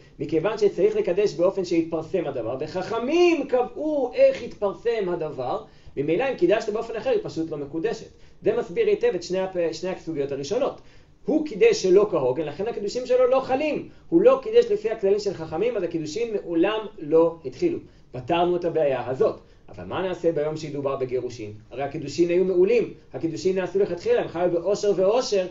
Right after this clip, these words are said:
עד שהוא נהיה שכיב מרע. מה נעשה בסוגיות האלה? פה הרב שולח בעקבות, אה, שוב איראני, ידידי, הרב הגאון יונתן רוזין, לדברי תוספות רי הלבן, תלמידו של רבינו תם,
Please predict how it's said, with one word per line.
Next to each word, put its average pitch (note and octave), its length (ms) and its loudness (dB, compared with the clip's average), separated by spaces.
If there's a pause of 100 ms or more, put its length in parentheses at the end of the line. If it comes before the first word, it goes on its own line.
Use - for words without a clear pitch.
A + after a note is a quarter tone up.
(220)
עד F3+ 180 -2
שהוא F#3+ 180 2
נהיה F#3 220 -4
שכיב E3+ 340 0
מרע. G3 300 0 (300)
מה G3+ 260 0
נעשה G3+ 460 2
בסוגיות E3+ 580 2
האלה? F#3 280 2 (840)
פה A3+ 380 8 (320)
הרב G#3 400 -2
שולח F#3 640 -2
בעקבות, C3+ 640 0 (320)
אה, C#3 220 -2
שוב G#3 260 -6
איראני, F#3+ 420 4
ידידי, D3 400 0
הרב E3+ 220 0
הגאון D#3+ 340 2
יונתן E3 280 -4
רוזין, B2 300 -6
לדברי D3+ 600 0
תוספות E3+ 500 -2
רי E3 140 0
הלבן, B2 480 -4
תלמידו D3 480 0
של F#3+ 340 2 (280)
רבינו D3+ 520 2
תם, - 280 -14